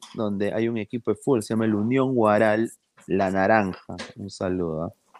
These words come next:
Ojalá que lleguen a primera muy pronto. Ángel Chimborazo, aquí en Minneapolis, ¿a qué hora será? Eh, bueno, yo estoy en la Florida, eh, y es las doce,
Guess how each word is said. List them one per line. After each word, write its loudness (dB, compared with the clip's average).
Ojalá 6
que 6
lleguen 8
a 2
primera 4
muy 0
pronto. -4
Ángel 4
Chimborazo, 6
aquí -2
en 0
Minneapolis, 2
¿a 0
qué 0
hora 2
será? 0
Eh, 4
bueno, 4
yo 4
estoy 4
en 4
la 6
Florida, 6
eh, 2
y 0
es 0
las 2
doce, 2